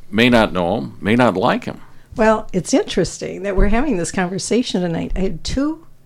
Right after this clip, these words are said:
Speaker 2: elderly parishioners that I visited
Speaker 1: Yeah.
Speaker 2: today. I had several, but two of them in particular. Both of them ninety, one ninety-three.
Speaker 1: Wow.
Speaker 2: And they are wringing their hands. They're getting close to the end of their life,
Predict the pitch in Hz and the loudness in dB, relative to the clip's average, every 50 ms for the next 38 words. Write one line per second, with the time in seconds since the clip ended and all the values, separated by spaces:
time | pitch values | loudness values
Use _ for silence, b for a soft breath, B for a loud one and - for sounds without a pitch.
0 | _ _ 190 190 196 190 196 190 196 196 202 202 - - - 196 180 175 - - | _ _ 2 2 2 2 2 2 2 2 0 -2 -6 -4 -2 0 0 0 -2 -4
1 | 190 185 - 180 - - 175 170 185 190 165 170 175 - - - - 190 - - | -6 -6 -6 -8 -8 -6 -6 -4 -6 -6 -8 -8 -10 -8 -8 -10 -10 -10 -8 -2
2 | - 98 98 95 110 - 127 - - - - - 185 170 156 - - - 254 269 | 2 4 4 6 4 4 2 -2 -8 -10 -8 -6 -6 -6 -6 -6 -2 2 4 4
3 | 226 160 127 127 160 - - - 180 - - - - - - - - 320 349 330 | 4 4 2 0 -2 -4 -4 -4 -4 -4 -6 -8 -14 -14 -6 -2 2 2 4 2
4 | 233 202 175 165 170 180 - 190 185 190 185 - 190 156 - 175 160 - - - | 2 0 -2 -6 -8 -8 -8 -6 -6 -4 -2 -4 -4 -2 -2 -4 -4 -4 -6 -8
5 | 160 - - 156 - B B B B B B B B B B B B B B - | -10 -10 -12 -14 -16 B B B B B B B B B B B B B B 4
6 | - 240 269 269 - 262 226 220 196 185 185 180 180 175 - - - - - _ | 6 6 6 6 4 0 2 2 2 0 0 -2 -4 -8 -10 -16 -20 -20 -20 _
7 | _ _ - 180 180 185 185 180 175 185 175 175 180 165 - - - 185 175 175 | _ _ -2 0 0 0 0 0 0 0 0 -2 -2 -6 -12 -16 -12 -10 -10 -8
8 | 170 165 170 165 170 170 170 - 175 156 151 147 - - - - 170 156 147 143 | -8 -6 -4 -4 -2 -2 -2 -2 -2 -4 -4 -6 -8 -10 -8 -4 -4 -4 -4 -4
9 | 165 156 - - - 156 151 135 - - - - - 208 208 190 180 185 196 214 | -6 -10 -12 -8 -6 -4 -4 -4 -4 -6 -8 -4 0 0 2 2 4 4 4 4
10 | 233 233 214 214 202 196 202 208 214 220 220 233 247 269 262 - - - - - | 4 4 4 2 2 2 2 2 0 0 0 0 0 -2 -4 -10 -12 -12 -12 -12
11 | - - - 269 330 359 262 - 143 143 - - - 185 180 170 165 156 160 175 | -8 -4 -2 0 0 0 -2 -4 -6 -10 -14 -10 -6 -4 -4 -4 -2 -2 -2 0
12 | 185 226 247 262 247 - 196 185 202 196 - - 202 185 185 175 170 170 165 160 | 2 2 0 0 0 0 0 0 0 -2 -4 -6 -4 -4 -6 -6 -6 -6 -6 -4
13 | 170 170 170 175 214 262 277 202 - - | -2 -2 0 0 0 0 -2 -2 -4 -6